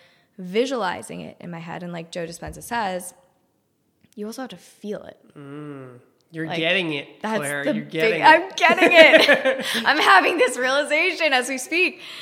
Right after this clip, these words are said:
Speaker 1: But you have to feel it. And I
Speaker 2: Yeah.
Speaker 1: feel it every single time that my eye is behind my lens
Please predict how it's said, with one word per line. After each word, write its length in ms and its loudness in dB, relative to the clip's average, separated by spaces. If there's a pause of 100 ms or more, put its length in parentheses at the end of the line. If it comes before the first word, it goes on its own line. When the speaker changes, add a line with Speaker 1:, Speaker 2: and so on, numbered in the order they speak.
(160)
Speaker 1:
But 160 4
you 140 0
have 280 -6
to 100 -8
feel 560 -8
it. 220 -4
And 180 -2
I 60 0
Speaker 2:
Yeah. 260 -8
Speaker 1:
feel 200 0
it 180 -4
every 340 -8
single 300 -8
time 480 -8 (340)
that 300 -2
my 260 -6
eye 160 -6
is 160 -10
behind 680 -12 (140)
my 140 -10
lens 680 -8